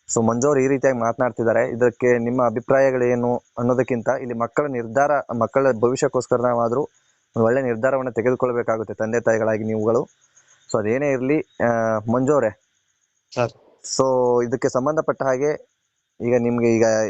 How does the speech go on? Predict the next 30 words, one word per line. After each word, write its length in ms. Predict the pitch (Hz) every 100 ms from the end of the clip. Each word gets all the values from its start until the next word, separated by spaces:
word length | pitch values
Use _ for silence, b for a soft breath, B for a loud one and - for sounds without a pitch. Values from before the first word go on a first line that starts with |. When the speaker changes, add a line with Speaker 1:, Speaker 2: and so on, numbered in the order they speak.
| 92
Speaker 1:
ಎಷ್ಟು 280 | 117 - 151
ಮಾ-, 240 | 131 123
ಏನ್, 260 | 120 131 131
ಏನ್ 100 | 143
ಮಾತಾಡ್ಬೇಕು 540 | 123 120 139 135 127
ಅಂತ 120 | 131 135 123 110 92 90
ವಿಷಯಗಳಿಲ್ಲ. 520 | 110 156 160 127 120 110 - _ _ _ 113
ಈಗ 80 | 110
ಎಲ್ಲಾ 240 | 113 131 147
ವಿಷಯಗಳು 380 | 131 147 139
Speaker 2:
ಸರ್ 100 | 147
ನೋಡಿ, 200 | 151 120
Speaker 1:
already 220 | - - 123
ಗೊತ್ತಾಗಿದೆ. 460 | 123 147 135 117
ಎಲ್ಲ 200 | 110 135 - -
Speaker 2:
ಇದೆಲ್ಲ 220 | 180 117
Speaker 1:
ವಿಷಯಗಳು 180 | 175 202
Speaker 2:
ಕನ್ಸು 160 | 139
Speaker 1:
ಅವ್ರಿಗೂ 140 | 147 196
ಗೊತ್ತಾಗಿದೆ. 220 | 139 208
Speaker 2:
ಅನ್ಕೊಂತೀನಿ 460 | 202 208 196 190 185
ನಾನು, 320 | 180 190 208
ಇದೆಲ್ಲ 400 | 170 160 175 190
ಕನ್ಸು 400 | - 175 175 196
ಅನ್ಕೊಂತೀನಿ. 460 | 190 190 180 180 170
ನಮ್ 120 | 160
ಮಿಸ್ಸಸ್ 520 | 160 - 190 - 202
ಕನ್ಸು 320 | 175 175 170
ಅನ್ಕೊಂಡ್ಲಿ 460 | 185 180 165 165 156
ಇದೆಲ್ಲ. 240 | 147 151